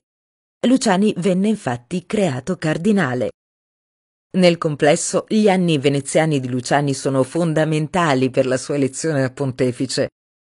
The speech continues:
Gli permettono di ottenere visibilità all'interno della Chiesa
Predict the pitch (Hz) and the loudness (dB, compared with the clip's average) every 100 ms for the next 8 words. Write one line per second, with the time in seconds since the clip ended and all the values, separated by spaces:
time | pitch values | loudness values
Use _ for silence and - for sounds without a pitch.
0 | _ _ - 208 208 220 247 262 226 180 | _ _ 0 2 2 0 0 0 0 2
1 | 160 147 165 175 190 185 160 170 147 196 | 0 -2 -2 0 0 2 0 -2 -2 -2
2 | 156 143 - 196 147 131 131 175 165 151 | -2 -2 -2 -2 -2 -2 -4 -4 -4 -2
3 | 135 135 135 - 208 139 131 | -2 0 0 0 2 2 0